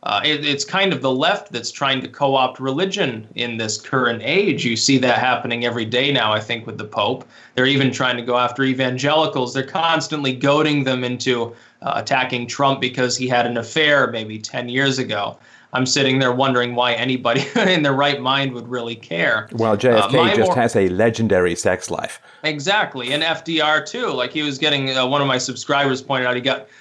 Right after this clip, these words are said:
Speaker 1: uh, chiro-, regular chiropractor visits despite not being able to feel part of his body. Uh,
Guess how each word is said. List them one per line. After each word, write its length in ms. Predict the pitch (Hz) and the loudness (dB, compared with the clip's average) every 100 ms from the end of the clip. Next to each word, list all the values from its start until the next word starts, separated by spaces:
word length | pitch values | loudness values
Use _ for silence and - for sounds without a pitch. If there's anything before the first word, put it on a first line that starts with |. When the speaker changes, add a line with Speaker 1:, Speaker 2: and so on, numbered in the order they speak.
| _ | _
Speaker 1:
uh, 140 | 120 117 | -6 -2
chiro-, 400 | 160 151 151 143 | 0 0 0 0
regular 380 | 160 165 156 | 0 2 0
chiropractor 840 | 143 160 165 170 - 147 131 127 127 | 0 0 2 0 0 0 -2 -2 -2
visits 360 | 131 120 110 | -2 -4 -8
despite 400 | - - - 127 | -8 -6 -2 0
not 180 | 127 120 | 0 0
being 160 | 131 123 | 0 0
able 120 | 117 | 0
to 60 | 120 | -2
feel 400 | - 147 151 143 | 0 4 4 2
part 240 | 120 113 | 0 0
of 100 | 113 | -2
his 160 | 113 113 | -8 -4
body. 440 | 113 110 110 - - - | -2 -2 -4 -10 -16 -20
Uh, 40 | - | -8